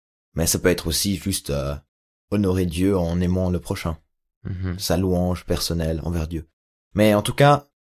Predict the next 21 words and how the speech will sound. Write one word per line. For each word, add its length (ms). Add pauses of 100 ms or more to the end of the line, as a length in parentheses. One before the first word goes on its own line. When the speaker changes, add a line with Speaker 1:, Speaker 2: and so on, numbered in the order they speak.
(160)
Speaker 1:
ministère, 840 (340)
spécifiquement, 880 (380)
on 60
n'aura 180
de 80
toute 220
façon 260
que 100
deux 240
pour 200
cent 240
de 100
chrétiens 540
qui 200
travaillent 280
à 60
cent 120
pour 200
cent 180
à 40
l'église. 460